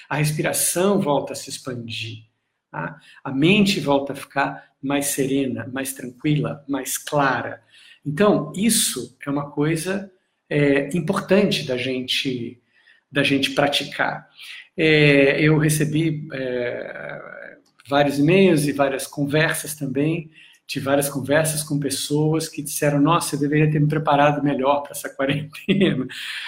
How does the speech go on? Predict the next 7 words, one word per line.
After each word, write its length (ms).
É, 720
na 160
verdade, 880
a-, 360
as 80
situações 520
difíceis 960